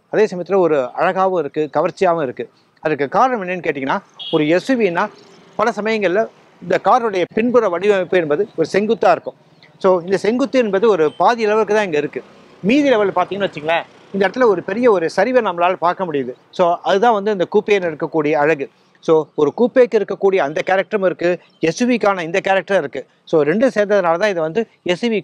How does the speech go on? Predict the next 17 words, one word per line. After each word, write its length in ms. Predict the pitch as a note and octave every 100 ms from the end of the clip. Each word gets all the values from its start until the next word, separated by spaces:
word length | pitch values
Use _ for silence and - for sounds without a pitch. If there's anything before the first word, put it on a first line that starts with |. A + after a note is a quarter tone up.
| G3+
கூப்பே 240 | G#3 A3 F3
அப்படின்னே 300 | D#3+ F3 G3 E3+
நம்ம 160 | E3+ A3 _ -
சொல்றோம். 300 | F3 C#3+ - _ - -
பல 100 | F#3 A3
கார்கள்ல 340 | A3 A3+ A3+ F#3
வந்து 160 | F#3+ G3
இந்த 100 | E3
ஷார்க் 180 | F#3+ G3
fin 140 | G#3+ F#3
antenna 260 | E3+ D#3 D3+
இருக்கும், 220 | B2 C3 _ _ - D#3+
ஆனா 160 | D3+ E3 _ _ F#3+
இந்த 120 | B3 B3 A#3
கார்ல 260 | B3 A3+
இருக்கக்கூடிய 360 | F3+ E3 F#3 E3+
இந்த 100 | D3+